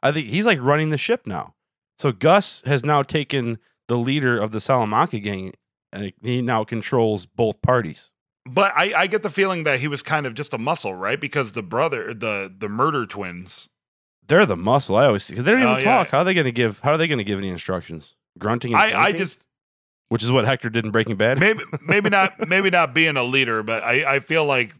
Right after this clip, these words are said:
Speaker 2: they impo-, I guess where I was going with that is they kind of impose their will more. Like, they can impose their will more. You know, I mean, I get it, they're the enforcers, but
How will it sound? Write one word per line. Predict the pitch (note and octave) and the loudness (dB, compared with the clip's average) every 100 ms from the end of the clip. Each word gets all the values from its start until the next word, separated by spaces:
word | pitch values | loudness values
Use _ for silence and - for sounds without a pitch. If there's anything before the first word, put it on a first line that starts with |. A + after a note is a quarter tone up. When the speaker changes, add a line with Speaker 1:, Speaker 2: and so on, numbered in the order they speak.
| - | -4
Speaker 2:
they | B2 A#2 | 0 0
impo-, | A2 A2+ C3 | -2 -6 -4
I | A#2+ | -2
guess | C3 D#3+ | -2 -2
where | D3+ | 0
I | B2+ | -2
was | A2 | -2
going | G#2 A2+ | -4 -4
with | G#2 G2+ | -4 -4
that | G2+ | -6
is | F#2 | -6
they | G#2+ | -8
kind | G2+ A#2 G#2 | -4 -4 -4
of | F#2+ | -8
impose | G2 - A2 G#2 | -10 -6 -6 -6
their | G2+ | -12
will | F2+ F2+ D#2+ | -12 -12 -12
more. | C#2 - - _ _ _ - | -14 -16 -18 _ _ _ -8
Like, | G2 F#2 | -6 0
they | B2 | -2
can | B2+ | -2
impose | A2 G#2 G#2+ F#2+ | -6 -4 -6 -6
their | G2+ | -12
will | F2+ D#2 | -12 -14
more. | - - | -18 -12
You | A2+ | -6
know, | A2+ | -2
I | A2+ | -2
mean, | A#2 | 0
I | A#2 | 0
get | B2 C#3 | 0 -2
it, | C3+ | -2
they're | B2 A#2 | -6 -6
the | A2 | -6
enforcers, | G2+ F#2+ A#2 G#2+ G#2 F#2+ - | -8 -8 -8 -8 -10 -16 -12
but | - G#2 | -4 -4